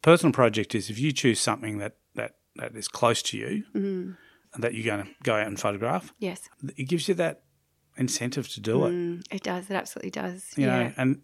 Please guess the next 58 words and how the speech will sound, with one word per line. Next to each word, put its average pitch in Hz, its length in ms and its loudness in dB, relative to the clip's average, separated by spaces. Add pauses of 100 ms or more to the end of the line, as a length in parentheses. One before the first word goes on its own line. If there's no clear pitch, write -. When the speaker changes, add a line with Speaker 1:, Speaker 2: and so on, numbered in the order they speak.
Speaker 1:
the 147 100 2
other 202 120 8
thing 202 160 0
I'll 135 80 6
say 120 220 4
about, 107 380 0
you 123 100 0
know, 107 380 -2 (760)
you 123 120 -2
know, 110 80 -2
moving 113 360 0
into 110 200 -2
a 104 40 0
new 113 160 0
year, 113 180 -2
'cause 107 160 -6
a 117 40 2
new 147 140 10
year's 131 320 6 (100)
always 151 300 6
a 110 40 0
good 120 180 4
time 110 220 2
to 98 60 -2
kick - 200 -6
something 107 260 -4
off. 101 160 -6 (420)
I - 40 -4
mean, 127 100 6
if 127 100 4
you're 143 60 4
gonna 151 160 8
change 123 420 6
direction, 113 720 0 (1000)
n-, 131 260 4
it's 135 340 -4
like 156 140 4
a 131 40 4
new 123 140 6
beginning. 107 520 -6
Speaker 2:
It 196 120 0
is. 190 380 -2
It 220 40 6
Speaker 1:
You 196 60 8
know, 202 60 8
Speaker 2:
absolutely 190 440 2
is. 185 180 -10
Speaker 1:
so 131 180 4
that, 135 280 4
you 127 80 0
know, 117 140 -4
the - 40 -10 (260)
first 180 300 0
part 147 180 2
of 123 40 2
the 117 60 -4
new 123 160 2
year, 123 320 4